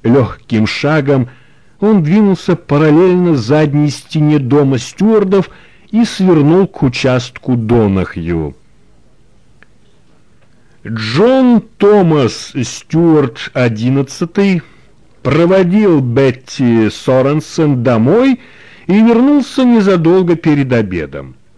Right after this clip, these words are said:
Приземлившись, он с удивлением заметил, что верный друг на сей раз не встретил его, как бывало обычно. Он подумал, что Ламекс в своей конуре не слышал шума мотора.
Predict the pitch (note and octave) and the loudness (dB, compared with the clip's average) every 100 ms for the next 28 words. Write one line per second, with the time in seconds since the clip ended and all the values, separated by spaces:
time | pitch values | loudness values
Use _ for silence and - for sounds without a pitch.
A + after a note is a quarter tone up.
0 | _ - - - - - - - E3 D#3 | _ -20 -20 -20 -20 -20 -20 -4 0 0
1 | E3 F3 G3+ A3+ - A3+ F#3+ - - F3 | 2 2 2 0 0 -2 -2 -6 -2 0
2 | F3 - - D#3 D#3+ E3 F3+ F3 E3 C#3+ | 2 0 -2 0 0 2 2 2 0 0
3 | D#3+ F#3 G3 - D#3 - - D#3 D3 F3+ | 0 0 0 -2 -4 -4 -2 0 2 2
4 | D3+ D#3 D#3 C#3 F3 A#3 D3 C3+ B2 - | 2 2 2 2 2 0 0 0 -2 -2
5 | D3+ C#3+ D#3 G3+ F#3+ G#3 A3+ A#3+ - - | 0 2 2 0 0 0 2 0 -2 0
6 | E3+ E3+ - F#3+ F#3+ F#3+ F3 C#3+ B2 A2+ | 2 0 0 0 0 -2 -2 -2 0 0
7 | A#2+ E3 A#2 F2 F2 F#2 - - F#2+ D#2+ | 0 0 0 -2 -4 -6 -6 -6 -6 -6
8 | - _ _ _ A2 A2 A#2 G#2+ A2 G#2+ | -12 _ _ _ -4 -2 0 0 0 0
9 | G2+ - G#2 G2+ A#2 A#2+ A#2+ A#2+ - - | -2 -4 -2 0 0 0 -2 -4 -10 -20
10 | - - A2 G#2 A#2 A#2+ A#2+ A#2+ A#2+ B2+ | -20 -16 -14 -10 -4 0 2 0 -2 -2
11 | B2 B2 C3+ D#3 C#3+ - - - A#2+ C#3 | 0 2 2 2 0 -2 -10 -4 0 0
12 | B2 C#3+ F3+ E3+ E3 D3+ - F3 E3 E3 | -2 0 0 0 0 -2 -2 -2 0 0
13 | F3+ - A#3+ G3+ - D#2+ C#2 | -2 -2 0 0 0 -4 -10